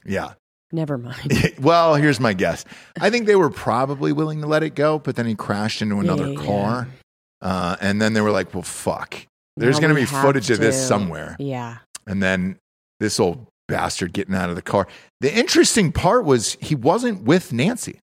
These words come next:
Speaker 1: She was giving a, a speech at Brown University.
Speaker 2: Do you find that interesting?
Speaker 1: I do.
Speaker 2: Okay.
Speaker 1: Um, because, uh, y-, you would think they would booze together, or he was,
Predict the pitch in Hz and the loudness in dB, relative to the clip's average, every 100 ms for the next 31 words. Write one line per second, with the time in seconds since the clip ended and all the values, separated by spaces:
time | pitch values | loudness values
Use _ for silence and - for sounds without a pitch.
0 | _ _ _ _ _ _ - - 156 233 | _ _ _ _ _ _ -8 0 2 4
1 | 285 - 175 170 147 131 127 127 110 - | 2 4 4 4 4 6 4 2 0 -2
2 | - - 185 123 123 - - 107 95 87 | -6 -2 2 2 0 -2 0 -2 -2 -4
3 | 95 110 170 170 147 127 123 165 - - | 0 2 2 2 2 2 2 2 -4 -6
4 | 165 87 165 180 175 180 175 185 165 170 | -6 -6 -2 0 0 0 0 0 -2 -2
5 | 202 208 - 294 294 269 - 117 151 185 | -6 -6 -4 -2 -2 -4 -4 2 6 6
6 | 101 - - - - _ _ _ _ 202 | 4 -2 -12 -20 -20 _ _ _ _ -10
7 | 175 175 214 _ _ 123 123 120 120 - | -6 -6 -6 _ _ 2 2 2 -2 -2
8 | 135 143 147 131 - - - _ _ _ | 0 4 4 4 -2 -6 -10 _ _ _
9 | _ _ _ _ - - - 180 - - | _ _ _ _ -2 0 0 -4 -12 -14
10 | 202 247 262 - 147 120 127 117 95 - | -2 2 2 2 0 4 4 4 0 -6
11 | - 123 120 - 127 135 143 131 - 165 | 2 4 4 2 2 4 4 4 2 2
12 | 151 127 | 2 2